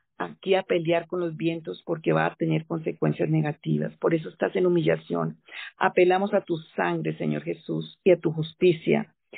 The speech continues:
y a tu nombre que es sobre todo nombre, para que toda iniquidad, toda maldad, todo pecado sean cancelados, sean borrados de los libros de nuestra vida, de los libros de nuestro destino, de nuestro propósito,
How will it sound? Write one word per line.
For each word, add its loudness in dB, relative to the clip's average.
y 6
a 6
tu 4
nombre 4
que 2
es -6
sobre -4
todo 0
nombre, -2
para 4
que 4
toda 6
iniquidad, 0
toda 0
maldad, -2
todo 0
pecado 0
sean -4
cancelados, -2
sean 2
borrados 0
de 4
los 2
libros 2
de 0
nuestra -4
vida, 0
de 4
los -10
libros 2
de -6
nuestro -2
destino, -2
de 2
nuestro -4
propósito, 0